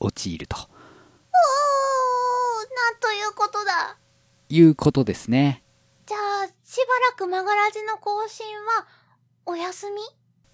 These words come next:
Speaker 1: そうですね。五月中が、
Speaker 2: うん。
Speaker 1: 最悪一切できないとか。
Speaker 2: はあ。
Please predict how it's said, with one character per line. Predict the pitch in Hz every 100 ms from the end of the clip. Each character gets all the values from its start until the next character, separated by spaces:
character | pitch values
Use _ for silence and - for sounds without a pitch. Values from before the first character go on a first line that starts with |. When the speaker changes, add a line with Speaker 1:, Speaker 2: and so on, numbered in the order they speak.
| _ _
Speaker 1:
そ | - - 220 220 185
う |
で | 139
す | -
ね。 | 143 147 110
五 | 127 156 175
月 | 190 214 214 - 202 196
中 | - - - 175 180 175 175
が、 | 147 185 147 - _ _ _ _ -
Speaker 2:
う | 330 269
ん。 | 143 113 _ _
Speaker 1:
最 | - - 208 196 180
悪 | - 151 -
一 | 147
切 | - - 131 87
で | 80
き | 82 101
な | -
い | 85
と | -
か。 | - - - - - - 135 -
Speaker 2:
は | 180 185 156 160 330 339 330
あ。 | 311